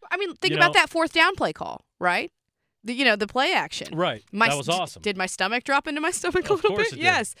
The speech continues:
Speaker 1: But I also understood where it was coming from, right?
Speaker 2: Mm-hmm.
Speaker 1: And I thought it was a good call.
Speaker 2: Yeah, so, so I'm always for that. You know, I'm always for teams opening it up, taking chances, going for fourth downs,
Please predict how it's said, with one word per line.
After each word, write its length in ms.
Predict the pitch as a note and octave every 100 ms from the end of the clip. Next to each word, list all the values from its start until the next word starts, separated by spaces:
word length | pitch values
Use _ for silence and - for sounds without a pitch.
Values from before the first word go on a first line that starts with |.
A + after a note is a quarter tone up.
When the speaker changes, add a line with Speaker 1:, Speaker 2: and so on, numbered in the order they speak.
| - -
Speaker 1:
But 120 | D4
I 140 | C#4
also 280 | C#4+ C#4+ C#4
understood 420 | B3+ A3 - B3
where 140 | A3 A3
it 40 |
was 100 | -
coming 220 | - F#3
from, 240 | D#3+ D3 D#3
right? 300 | E3+ F#3+ - _ -
Speaker 2:
Mm-hmm. 280 | A2+ B2
Speaker 1:
And 80 | G#3+
I 100 | G3
thought 180 | G#3 F#3+
it 60 | F#3
was 120 | F#3+
a 40 |
good 160 | F3 E3+
call. 280 | - - - _
Speaker 2:
Yeah, 180 | D#3 A#2
so, 260 | - E3+ C#3+
so 160 | F#3
I'm 160 | E3+ A3+
always 280 | F#3+ E3+ -
for 260 | - C#3 A2+
that. 380 | A#2 A2 F2+ -
You 120 | B2+
know, 100 | C#3
I'm 80 | D#3
always 260 | E3 C#3
for 480 | - C3+ B2 A#2 G#2 _ _ _ _ _
teams 600 | - C#3 C3+ B2 A2 - -
opening 400 | D3 C3+ C#3+ C3
it 100 | B2
up, 280 | A#2 A#2 G#2+
taking 380 | D3 D3+ C#3 B2
chances, 540 | - A#2+ A2+ B2 G#2+
going 360 | G#2 C3+ D#3 C#3+
for 140 | C#3
fourth 360 | G#2+ C3 A#2+ -
downs, 640 | A2+ A2 A2 G#2+ G#2+ -